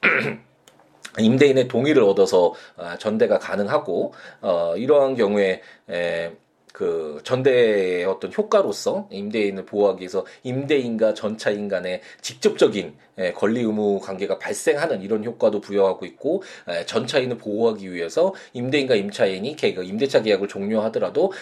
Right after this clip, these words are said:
전차인에게, 에, 권리를 인정해주는 그런 규정까지 우리가 공부를 했잖아요. 근데 이런 어떤 법률 관계를, 아, 그 전체, 만약 을돌이가 그 건물을,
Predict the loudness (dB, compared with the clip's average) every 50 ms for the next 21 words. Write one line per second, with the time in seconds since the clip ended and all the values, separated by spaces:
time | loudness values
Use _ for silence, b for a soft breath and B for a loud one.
0 | B B 2 2 2 4 6 4 4 4 4 2 2 2 2 0 0 0 -2 -4
1 | B B B B B -2 0 0 0 -2 -4 -4 -6 -4 -2 0 2 2 2 4
2 | 4 4 2 2 -2 B B B B -6 0 2 2 2 2 2 -2 -2 -6 -6
3 | -4 0 2 4 4 4 2 -2 -2 -2 -2 0 2 2 2 2 0 -8 -6 -6
4 | -6 -6 -6 -8 -10 -8 -6 -6 -4 0 0 0 0 -2 -6 -8 B B B B
5 | 2 2 2 4 6 6 6 6 4 2 0 -2 -4 -6 B B B B B -2
6 | -2 0 4 4 6 6 6 6 4 0 -6 -10 -12 -12 -12 -6 -2 -2 0 0
7 | 0 -2 -2 -2 -4 -2 0 2 2 2 2 2 2 2 0 -2 -6 B B B
8 | B B B -14 -12 -12 -10 -8 -6 -6 -6 -8 -8 -6 -6 -4 -4 -6 -6 -10
9 | -14 -10 -6 -4 -4 -2 0 2 4 6 6 6 6 4 4 2 0 -4 _ _
10 | _ -6 -4 0 2 4 4 4 4 2 2 2 4 4 4 4 4 2 -2 -8
11 | -10 -8 -6 -6 -6 -4 -4 -2 -2 0 0 -2 -2